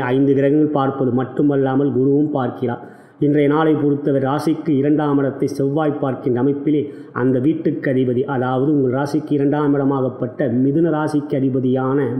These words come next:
புதன் பகவான் ஏழாம் இடத்தில் அமர்ந்து கேதுவோடு மிக நெருக்கத்தில் இருக்கிறார். வார்த்தைகளிலே மிகவும் பொறுமை தேவை.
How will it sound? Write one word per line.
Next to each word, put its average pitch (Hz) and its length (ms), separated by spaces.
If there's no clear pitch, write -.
புதன் 151 340
பகவான் 131 460
ஏழாம் 160 380
இடத்தில் 143 360
அமர்ந்து 135 320
கேதுவோடு 156 600
மிக 131 200
நெருக்கத்தில் 156 680
இருக்கிறார். 123 420
வார்த்தைகளிலே 143 580
மிகவும் 143 380
பொறுமை 151 420
தேவை. 120 300